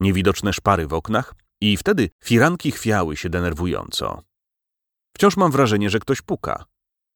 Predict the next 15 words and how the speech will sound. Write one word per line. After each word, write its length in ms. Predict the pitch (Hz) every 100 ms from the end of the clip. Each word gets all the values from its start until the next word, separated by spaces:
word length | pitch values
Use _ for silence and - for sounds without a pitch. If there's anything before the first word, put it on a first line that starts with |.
| _
To 180 | 135 120
deszcz 400 | 113 147 - 71
bębni 480 | 71 71 73 82 95
w 60 |
szyby. 380 | - 80 69 78 - _ _ _ _ _ -
Szyby 240 | 175 165
aż 140 | 135 107
drżały 600 | 101 98 110 104 57 60
od 120 | 71
gwałtownych 560 | 73 82 87 87 92
podmuchów 480 | - 87 95 - 82
wiatru, 400 | 73 85 - 131 - _ -
ale 280 | 87 82 76
swoją 400 | - - 240 269
drogą 420 | 110 71 73 55